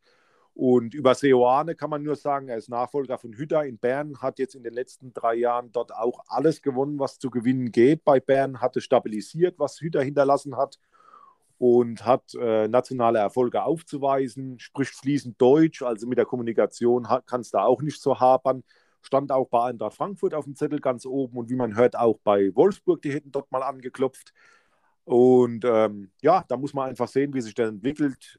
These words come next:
Ich persönlich sage, beide Mannschaften, Dortmund spielt ganz klar um die Meisterschaft wieder mit und Bayer Leverkusen wird auf jeden Fall um die Champions League Plätze mitspielen. Die werden sich eine Saison wie diese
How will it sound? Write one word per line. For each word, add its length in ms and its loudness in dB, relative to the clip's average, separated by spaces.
Ich 220 -14
persönlich 500 0
sage, 380 0
beide 340 2
Mannschaften, 540 -4
Dortmund 340 0
spielt 220 -4
ganz 240 0
klar 160 0
um 60 -6
die 80 -2
Meisterschaft 560 0
wieder 180 0
mit 300 -6
und 580 -2
Bayer 220 6
Leverkusen 720 0
wird 300 -2
auf 200 -8
jeden 220 -2
Fall 180 0
um 80 -6
die 100 -6
Champions 280 -6
League 160 -8
Plätze 300 -4
mitspielen. 480 -2
Die 120 -2
werden 220 2
sich 320 -14
eine 220 -4
Saison 400 -8
wie 80 -8
diese 800 0